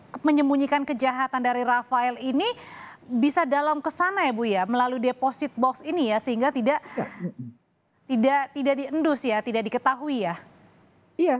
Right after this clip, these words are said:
Speaker 2: betul. Jadi, jadi dari itu saja, dari itu sebetulnya,
Speaker 1: Dan ini bisa,
Speaker 2: eh,
Speaker 1: bisa saja bukan, bukan Rafael saja? Bisa
Speaker 2: Oh, iya,
Speaker 1: dipakai untuk
Speaker 2: iya.
Speaker 1: orang lain?
Speaker 2: Ya, tapi, ya, tapi sekarang yang ketahuan kan baru Rafael ya. Kita kan tidak bisa juga ya, eh, apa, kecuali ya banknya,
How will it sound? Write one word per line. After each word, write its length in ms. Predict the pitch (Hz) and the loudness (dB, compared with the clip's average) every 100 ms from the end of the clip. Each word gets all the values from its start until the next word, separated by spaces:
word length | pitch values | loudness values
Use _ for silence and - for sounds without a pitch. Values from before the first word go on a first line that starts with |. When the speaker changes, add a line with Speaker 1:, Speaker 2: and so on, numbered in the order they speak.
| 254 | -2
Speaker 2:
betul. 400 | 269 233 233 233 _ | -2 0 -2 -6 _
Jadi, 240 | - 202 233 | -6 -2 0
jadi 400 | 196 214 208 170 | 0 0 0 0
dari 100 | 180 | 0
itu 160 | 190 240 | -2 -4
saja, 320 | 262 247 208 | -2 -2 -2
dari 320 | 185 170 156 | -2 -4 -4
itu 320 | 151 170 190 | -4 -4 -2
sebetulnya, 480 | 226 180 175 180 233 | -4 -4 -4 -2 0
Speaker 1:
Dan 160 | 262 285 | 0 0
ini 160 | 359 | 0
bisa, 320 | 311 311 285 269 | 0 2 0 0
Speaker 2:
eh, 160 | 254 | -4
Speaker 1:
bisa 160 | 240 254 | -4 0
saja 160 | 294 | 0
bukan, 320 | 269 269 254 247 | 2 0 0 -2
bukan 160 | 262 | 0
Rafael 320 | 247 240 262 | 0 -2 -2
saja? 400 | 247 277 226 165 - - - - _ _ _ - | 0 -2 -2 -4 -6 -20 -20 -20 _ _ _ -8
Bisa 160 | 202 | 0
Speaker 2:
Oh, 80 | 170 | 0
iya, 80 | 254 | 2
Speaker 1:
dipakai 200 | 285 240 | 0 -2
untuk 140 | 233 202 | -2 -2
Speaker 2:
iya. 80 | 180 - _ | -4 -8 _
Speaker 1:
orang 220 | 226 208 | -2 0
lain? 120 | 202 180 | 2 2
Speaker 2:
Ya, 40 | 165 | 0
tapi, 200 | 190 277 277 - | -4 -6 -6 -2
ya, 160 | 160 | -2
tapi 220 | 170 208 277 | 0 -4 -4
sekarang 320 | 233 247 262 | -2 0 0
yang 80 | 202 190 | 0 -2
ketahuan 320 | 190 208 240 | -2 -2 0
kan 80 | 247 | 0
baru 320 | 180 160 143 | 0 -2 -4
Rafael 320 | 165 165 147 | -2 -2 -2
ya. 80 | 147 | -4
Kita 240 | 190 226 | -4 -6
kan 160 | 285 262 | 0 0
tidak 160 | 185 | 0
bisa 160 | 156 180 | 0 0
juga 320 | 165 165 226 | 0 0 0
ya, 160 | 156 214 - _ _ - | 0 -2 -6 _ _ -4
eh, 320 | 185 175 170 - _ _ | -2 -2 -4 -8 _ _
apa, 320 | 180 185 220 254 - - | -8 -4 -6 -6 -14 -4
kecuali 560 | 294 285 302 277 294 | -4 -2 0 0 2
ya 80 | 262 | 2
banknya, 640 | 226 185 185 196 190 220 | 2 -2 -2 -4 -4 -6